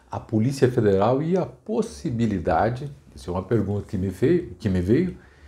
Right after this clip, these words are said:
a possibilidade de ser adiado o concurso, de ser cancelado o concurso,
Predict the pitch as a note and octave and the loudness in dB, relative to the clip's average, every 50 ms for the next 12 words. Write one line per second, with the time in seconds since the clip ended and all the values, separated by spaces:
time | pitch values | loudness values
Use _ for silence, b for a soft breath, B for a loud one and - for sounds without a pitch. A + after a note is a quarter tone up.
0 | B B B B B - A2 - D3+ B2+ - C3 B2+ A#2+ C3 B2+ B2+ B2+ - - | B B B B B -4 -2 -2 -2 -2 -2 -2 -2 2 2 2 2 2 -2 -4
1 | - - - C3+ C3+ C3 C3 B2 A#2 G2+ G2+ G#2+ A#2 C3 C#3+ B2 A2+ G#2+ - F#2+ | -6 -4 0 2 2 4 4 2 2 2 2 2 2 2 2 0 0 -2 -2 -2
2 | F2+ E2+ - - G2 A2 B2 A#2 G#2+ G2+ - - - F#2 E2 E2 F2 - - G#2+ | -4 -4 -6 -6 -6 -2 -2 0 -2 -2 -4 -8 -10 -10 -10 -10 -10 -8 -8 -6
3 | - - A2+ G#2 - - G#2 F#2 F#2 G2+ A#2+ C3 B2 G#2+ F#2 - G2 F#2 F2+ F2+ | -2 -2 -2 -2 -2 -4 -2 -2 0 0 0 0 0 -2 -2 -4 -4 -6 -6 -6
4 | - A#2+ B2+ C3 B2+ B2+ - - A#2 | -4 -4 -4 -2 -4 -6 -8 -10 -10